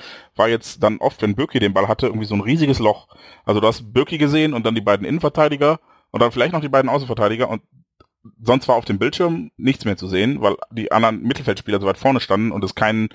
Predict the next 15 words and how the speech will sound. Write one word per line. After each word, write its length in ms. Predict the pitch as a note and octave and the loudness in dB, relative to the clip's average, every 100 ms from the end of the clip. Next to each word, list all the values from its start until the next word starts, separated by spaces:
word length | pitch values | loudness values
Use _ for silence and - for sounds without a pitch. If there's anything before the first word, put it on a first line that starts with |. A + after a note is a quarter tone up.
| - - - - | -12 -20 -20 -2
klaren 360 | A2+ B2 A#2 | 0 2 0
Sechser 280 | G#2 - G2 | -4 -2 -2
gab. 340 | F#2 D2 - _ _ _ | 0 -4 -4 _ _ _
Was, 360 | - G2 - - | -2 -2 -4 -6
äh, 220 | G2 G2 - - | 0 0 -2 -2
eigentlich 300 | A2+ C3 - E3+ | -2 0 -4 -4
cool 120 | G#3 | -2
ist, 180 | G#3 D3 | 0 0
wenn 220 | C#3+ C3+ | 0 -2
sich 260 | C3 - | -6 -6
die 100 | - | -6
so 80 | A#2+ | -4
ein 60 | A2+ | -2
bisschen 220 | B2 A2+ | 0 -2
abwechseln 640 | C#3+ D3+ - D3+ D3+ D#3 | 0 -2 0 0 0 -4